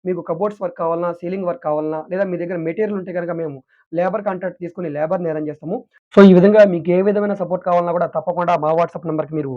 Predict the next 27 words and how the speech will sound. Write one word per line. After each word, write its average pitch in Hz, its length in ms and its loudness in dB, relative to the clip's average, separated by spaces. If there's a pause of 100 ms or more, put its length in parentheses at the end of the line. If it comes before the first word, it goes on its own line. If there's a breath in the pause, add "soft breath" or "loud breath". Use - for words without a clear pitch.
టెక్స్ట్ 175 280 -8
మెసేజ్ 180 260 -6
గానీ, 180 200 -2 (100)
ఆడియో 160 240 0
మెసేజ్ 160 260 -8
గానీ 151 160 -6
చేసి 147 220 -8
మీరు 143 160 -10
మమ్మల్ని 139 240 -12
సంప్రదించవచ్చు. 147 600 -12 (440)
మీరు 165 140 -2
డైరెక్ట్‌గా 220 420 0
నార్మల్ 202 320 0
కాల్ 190 160 0
చేసినా 185 200 -6
పర్లేదండి. 175 440 -2
ఒకవేళ 175 340 -2
కాల్ 180 300 0
అటెండ్ 175 260 -8
చేయకపోతే 170 300 -6
మాత్రం 185 280 -6 (460 soft breath)
తప్పకుండా 165 380 -2
మెసేజ్ 151 320 -4
చేయండి. 165 280 -2 (320 soft breath)
అదేవిధంగా 214 500 2 (180)
మీరు 190 180 0
ఏదైనా 202 260 0